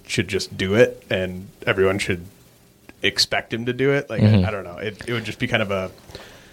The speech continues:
Speaker 1: uh, sort of uninspiring one, because it's almost like he just tanked to get the <laughs> award. Like,
Speaker 2: I,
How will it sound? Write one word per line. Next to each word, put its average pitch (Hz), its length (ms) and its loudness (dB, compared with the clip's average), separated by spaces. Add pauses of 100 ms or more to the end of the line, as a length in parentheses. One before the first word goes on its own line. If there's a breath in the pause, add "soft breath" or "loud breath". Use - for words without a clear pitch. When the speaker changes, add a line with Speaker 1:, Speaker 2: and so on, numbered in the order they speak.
(300 loud breath)
Speaker 1:
uh, 85 280 -8 (420)
sort 131 200 4
of - 80 -4
uninspiring 101 760 2
one, 98 260 0
because 98 280 -4
it's 98 200 -6
almost 98 280 -2
like 98 160 -4
he 104 100 -6
just - 220 -10
tanked - 380 -6
to 98 100 -6
get 98 220 -4
the - 100 4
<laughs> - 800 0
award. - 160 0
Like, - 180 2 (420 loud breath)
Speaker 2:
I, 156 140 2